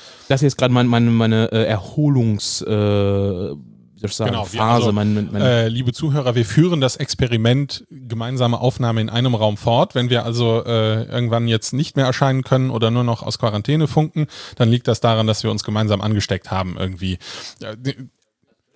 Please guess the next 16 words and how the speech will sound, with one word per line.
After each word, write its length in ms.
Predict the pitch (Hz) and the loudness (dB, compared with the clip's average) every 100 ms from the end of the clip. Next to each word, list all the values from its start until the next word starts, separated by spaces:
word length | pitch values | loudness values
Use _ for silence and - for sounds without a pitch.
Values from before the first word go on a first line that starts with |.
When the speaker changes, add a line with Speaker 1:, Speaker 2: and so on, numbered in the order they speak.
| _ _ - | _ _ -2
Speaker 1:
Also 120 | 110 | 0
theoretisch 320 | - 143 - | 4 2 2
könnten 280 | - - 120 | 0 2 4
wir 100 | 110 | 4
gemeinsam 540 | 110 107 120 147 131 | 4 4 6 6 4
aus 160 | - 127 | 4 0
der 100 | 113 | 0
Quarantäne 480 | - 117 107 117 110 | -2 0 2 2 0
dann 160 | 107 | 0
auch 400 | - 117 113 - - - _ | 2 2 2 -2 -20 -20 _
funken. 600 | - - 107 104 101 92 - _ _ _ _ _ _ | -4 0 2 0 -4 -8 -12 _ _ _ _ _ _
Wir 120 | 107 | 0
sind 160 | 113 107 | 2 2
ja 80 | |
schon 180 | 101 98 | 0 -2
dann 300 | 95 92 101 | -4 -6 -10